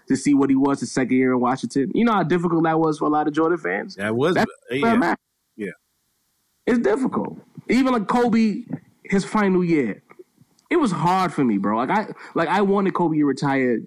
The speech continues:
Speaker 1: only because I knew what it was prior to the Achilles. And it was so wicked.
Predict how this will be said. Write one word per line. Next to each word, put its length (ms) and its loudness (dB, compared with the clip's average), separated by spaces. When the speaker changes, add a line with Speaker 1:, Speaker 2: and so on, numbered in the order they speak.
Speaker 1:
only 220 2
because 540 0
I 160 2
knew 180 6
what 180 4
it 40 4
was 440 0
prior 300 0
to 120 -2
the 140 2
Achilles. 680 -4
And 120 2
it 40 4
was 200 0
so 160 2
wicked. 520 2